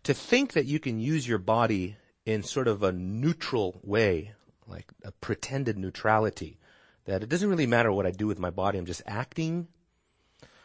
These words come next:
I th-, I said, "That's actually a Gnostic worldview. That's not Christian."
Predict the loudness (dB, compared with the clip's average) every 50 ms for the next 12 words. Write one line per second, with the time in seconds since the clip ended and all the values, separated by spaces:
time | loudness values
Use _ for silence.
0 | _ _ _ 0 0 0 0 -8 -10 -10 0 2 2 2 4 4 4 4 4 2
1 | 0 0 0 0 0 0 0 0 0 -2 -2 -2 -4 -4 -8 -8 -8 -8 -10 -10
2 | -10 -10 -10 -12 -12 -14 -18 _ _ _ _ _ _ _ _ _ _ _ _ _
3 | _ _ -2 -2 -2 -4 -6 -6 -6 -8 _ -8 -8 -8 -8 -10 -12 -14 -16 -16